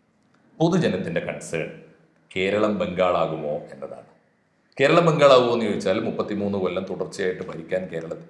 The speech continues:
ഈ ബംഗാളിന് പറ്റിയപ്പോൾ, ഇടതുപക്ഷം ഭരിച്ചുകൊണ്ടിരുന്നപ്പോൾ താരതമ്യേന പ്രതിപക്ഷമില്ലാതായി ബംഗാളിൽ. അത്തരം സ്ഥാപനങ്ങൾ എപ്പോഴും തകരാനും എളുപ്പമാണ്. പ്രതിപക്ഷമില്ലാതെ, കറക്റ്റീവ് മെഷേഴ്സ് ഇല്ലാതെ,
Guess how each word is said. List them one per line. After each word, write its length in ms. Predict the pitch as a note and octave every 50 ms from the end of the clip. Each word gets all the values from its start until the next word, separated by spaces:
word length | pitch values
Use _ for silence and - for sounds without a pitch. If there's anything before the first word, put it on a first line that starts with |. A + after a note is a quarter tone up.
| - -
ഈ 100 | E2 E2 E2 E2
ബംഗാളിന് 520 | E2 E2 D#2 E2 F2 F#2 F#2 F#2 F#2 F#2+ F2+
പറ്റിയപ്പോൾ, 480 | E2+ D#2 - - D#2 D2+ D2 - - - - - _ _ _ _
ഇടതുപക്ഷം 480 | E2 E2+ E2+ F2+ F2+ F#2+ F#2 - F#2+ F#2
ഭരിച്ചുകൊണ്ടിരുന്നപ്പോൾ 800 | E2+ E2 D#2+ D#2+ - E2+ D#2+ D#2+ D#2 D2+ D2 - - - - - - _ _ _ _ _ _ _ _ _ _ _ _ _ _ _ _
താരതമ്യേന 800 | A#2+ A#2+ C3+ D3+ D#3 D#3+ D#3+ D#3+ D#3+ D3+ D#3 D3 C#3+ C#3+ C#3+ D3 D3+ D#3+ F3 - - - - - -
പ്രതിപക്ഷമില്ലാതായി 1040 | A2+ A2 - A2+ A2+ A#2+ - - - - - F#2 F2 E2+ F2 F2 D#2+ D2+ D2+ D2+ D2+
ബംഗാളിൽ. 460 | D#2 D2 D2 - D2 C#2 C2+ - - - _ _ _ _ _ _ _ _ _ _ _ _ _ _ _ _ _ _ _ _ _ _ _ _ _
അത്തരം 300 | F#2+ - - A2+ A#2 A#2 A2+
സ്ഥാപനങ്ങൾ 580 | A2+ - G2+ G2 G2+ G#2+ G#2+ G#2+ G#2+ G#2+ G2+ F#2+
എപ്പോഴും 440 | F2+ - F#2 F#2 F#2 F2+ F2+ F2+ F2+ E2 - - - -
തകരാനും 480 | - E2 E2 F2 F2 F2+ F#2 F#2+ G2 F#2
എളുപ്പമാണ്. 400 | F2 E2 D#2 E2 E2 - - - - - - _ _ _ _ _ _ _ _ _ _ _ _ _ _ _ _ _ _ _ _ -
പ്രതിപക്ഷമില്ലാതെ, 840 | F2+ F2+ G2+ G2+ G#2+ G#2 - A#2 G#2 F#2 F2+ F2 E2+ E2 D#2+ D#2+ D#2 - -
കറക്റ്റീവ് 460 | F2 F2 F#2+ F#2 - - - A#2 A2+
മെഷേഴ്സ് 460 | G#2 G2 F2+ - G2 F#2 F2+ - - E2+
ഇല്ലാതെ, 360 | D#2+ D2+ D2 D2 D2 -